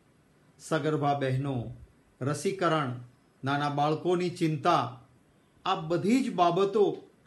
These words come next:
આરોગ્યલક્ષી સેવાઓ, ડિલિવરી કોઈની થતી હોય તો ત્યાંથી લઈને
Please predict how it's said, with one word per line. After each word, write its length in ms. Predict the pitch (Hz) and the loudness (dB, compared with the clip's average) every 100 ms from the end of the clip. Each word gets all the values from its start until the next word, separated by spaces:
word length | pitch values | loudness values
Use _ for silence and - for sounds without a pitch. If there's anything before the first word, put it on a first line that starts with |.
| - | -2
આરોગ્યલક્ષી 840 | 170 196 208 247 220 - - 185 131 - _ _ _ _ _ | 2 4 4 4 2 0 -2 -4 -6 -16 _ _ _ _ _
સેવાઓ, 500 | - 185 185 185 175 123 - - _ _ | -2 2 4 4 4 -2 -8 -20 _ _
ડિલિવરી 580 | 123 120 170 233 269 254 | -4 4 6 6 4 4
કોઈની 300 | 202 180 170 127 | 4 4 2 -2
થતી 280 | 147 160 135 | -4 -2 -2
હોય 140 | 139 | -2
તો 60 | 139 | -4
ત્યાંથી 460 | 131 151 160 185 226 | -4 -2 -2 -2 0
લઈને 260 | 196 151 123 | 2 0 -2